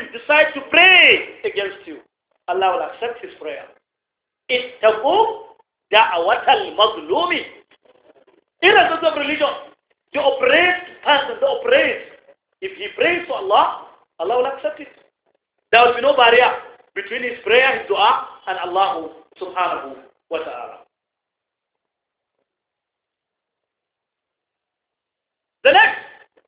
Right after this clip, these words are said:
right is right to kindness and goodness to them as parents or relations. If you have non-Muslim parents or non-Muslim relations,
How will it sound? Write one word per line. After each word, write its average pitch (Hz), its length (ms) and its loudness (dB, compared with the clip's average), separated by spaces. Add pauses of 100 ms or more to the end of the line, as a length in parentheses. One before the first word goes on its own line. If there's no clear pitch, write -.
(420)
right 226 460 4 (180)
is 220 140 -4 (720)
right 220 420 2
to 190 120 -8
kindness 226 520 0 (1300)
and 220 280 4 (120)
goodness 254 360 0 (100)
to 202 80 -4
them 208 340 6 (560)
as 180 120 0 (140)
parents 214 440 2 (180)
or 185 160 2
relations. 151 420 -8 (1300)
If 160 200 -12
you 156 80 -10
have 151 260 -8
non-Muslim 233 640 -6
parents 180 400 -2 (840)
or 160 240 -4
non-Muslim 214 720 -6 (140)
relations, 170 540 -4